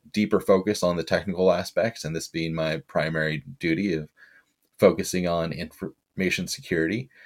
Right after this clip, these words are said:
and communications, and then went and worked at the Air Force Special, or, uh, sorry, the First Special Operations Communications Squadron at Hurlburt, and was in charge of training for our three hundred, four hundred,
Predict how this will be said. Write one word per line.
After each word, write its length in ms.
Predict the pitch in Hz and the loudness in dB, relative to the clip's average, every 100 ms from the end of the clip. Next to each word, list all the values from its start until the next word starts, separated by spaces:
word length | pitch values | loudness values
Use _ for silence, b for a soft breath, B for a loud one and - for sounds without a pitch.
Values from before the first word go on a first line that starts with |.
| b b _ _ | b b _ _
and 280 | 92 87 - | -2 -2 -2
communications, 760 | 98 87 82 80 80 - 113 87 | 0 0 2 0 0 -4 -6 -4
and 80 | |
then 300 | 82 82 78 - _ _ _ _ | -2 -2 -4 -8 _ _ _ _
went 260 | - 104 82 | 2 4 4
and 120 | 98 | 6
worked 240 | 98 98 101 | 6 8 4
at 180 | 85 | 2
the 400 | 92 85 82 80 - _ _ _ 98 | 0 -2 -2 -4 -8 _ _ _ 2
Air 120 | 95 | 4
Force 240 | 104 95 | 4 2
Special, 480 | - 107 98 - - | 2 4 4 4 2
or, 220 | 90 82 | 2 0
uh, 220 | 82 78 - - | -2 -4 -8 2
sorry, 220 | 95 95 | 4 6
the 360 | 90 78 - - | 4 2 -4 -12
First 240 | - 123 - | 0 0 6
Special 300 | 110 - 98 | 6 10 8
Operations 500 | 92 95 90 92 - | 8 4 2 -2 -4
Communications 640 | 98 80 78 87 - 92 | -4 -4 -2 -2 -2 -4
Squadron 380 | - 78 82 - | 0 0 -2 -8
at 160 | - - | -8 2
Hurlburt, 440 | 110 80 82 95 _ b b b b b - | 4 4 2 -2 _ b b b b b -2
and 560 | 90 87 82 82 78 - | 0 2 0 -2 -6 -8
was 140 | 92 87 | -4 -2
in 80 | 87 | 2
charge 300 | 98 87 87 | 4 4 2
of 260 | 85 - | -2 -6
training 520 | - 120 117 113 110 | 2 4 6 6 4
for 300 | 104 90 87 | 2 2 4
our 300 | 82 82 82 - - | 4 4 2 -6 0
three 200 | 107 104 | 4 6
hundred, 600 | 98 95 95 95 90 - | 6 6 6 4 0 -4
four 180 | 95 92 | 0 2
hundred, 440 | 92 92 90 | 4 4 4